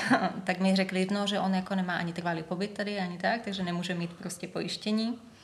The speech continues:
No a na to, aby mohl mít trvalý pobyt, tak jsme museli nejdřív zažádat o slovenský rodný list, protože on dostal český, se narodil tady.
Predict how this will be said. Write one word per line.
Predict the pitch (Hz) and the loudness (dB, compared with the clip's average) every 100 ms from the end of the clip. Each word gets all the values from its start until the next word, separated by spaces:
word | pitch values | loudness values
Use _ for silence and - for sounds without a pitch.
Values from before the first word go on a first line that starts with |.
| - - - - _ - 202 | -20 -18 -20 -20 _ -4 2
No | 190 | 6
a | 185 180 | 6 8
na | 185 | 6
to, | 196 | 6
aby | 202 208 | 4 4
mohl | 208 208 | 2 2
mít | 196 190 | 2 2
trvalý | 180 202 220 | 6 6 6
pobyt, | 233 226 240 | 2 2 2
tak | 220 | 2
jsme | 208 | 2
museli | 202 202 208 | 0 2 2
nejdřív | 196 196 202 | 2 2 0
zažádat | 185 190 196 180 175 175 | 2 4 4 4 2 0
o | 185 160 165 | 0 0 0
slovenský | - 190 214 233 247 | 2 4 4 2 2
rodný | 240 233 247 | 4 4 2
list, | 247 262 - | 0 -2 -6
protože | - - | -4 0
on | 190 | 2
dostal | 185 175 170 | 2 0 0
český, | 180 - 190 190 | 0 -4 -8 -6
se | 185 | -2
narodil | 170 175 175 | -2 -2 -6
tady. | 185 165 180 | -6 -4 -2